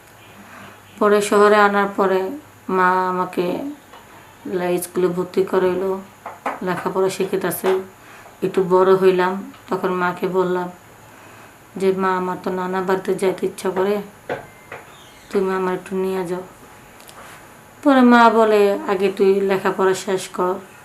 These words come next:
তুই এখন এই তোর নানা বাড়িতে যাবি, তাহলে তো তোর পড়ালেখা নষ্ট হয়ে যাবে গা। তুই লেখাপড়া শেষ কর, লেখাপড়া শেষ হলে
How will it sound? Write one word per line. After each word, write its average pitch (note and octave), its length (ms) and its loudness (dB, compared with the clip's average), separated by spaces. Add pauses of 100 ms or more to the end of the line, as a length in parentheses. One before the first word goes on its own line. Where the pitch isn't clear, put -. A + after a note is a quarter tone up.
(600)
তুই G3+ 120 0
এখন G3 380 -2
এই F#3+ 440 -4
তোর F#3+ 140 0
নানা F#3+ 300 -2
বাড়িতে F#3+ 360 0
যাবি, F#3+ 480 0 (360)
তাহলে F#3 200 2
তো F#3 120 -8
তোর F#3 160 -2 (100)
পড়ালেখা F#3+ 460 0
নষ্ট G3 380 -8
হয়ে F3 120 -2
যাবে F3+ 380 -2
গা। F#3+ 160 -2 (840)
তুই G3 120 0
লেখাপড়া F#3+ 500 0
শেষ F#3+ 360 -6
কর, G3+ 240 -2 (500)
লেখাপড়া G3 500 -4
শেষ G3+ 320 -6
হলে A#3+ 180 0